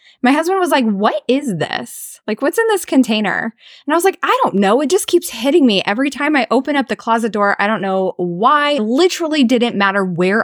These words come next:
I sat it. It was hitting me in the head." And I was like,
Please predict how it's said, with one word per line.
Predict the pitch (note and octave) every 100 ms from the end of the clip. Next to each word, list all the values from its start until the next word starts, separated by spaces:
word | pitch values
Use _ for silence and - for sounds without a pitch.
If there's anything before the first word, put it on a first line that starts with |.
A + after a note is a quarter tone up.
| -
I | F3+
sat | - F3 G#3
it. | B3 B3+
It | F3+
was | E3+ F3+
hitting | - G#3 A3+
me | G#3
in | F3
the | E3
head." | E3+ C#3+ - - - -
And | - C4+
I |
was | D4
like, | C#4+ -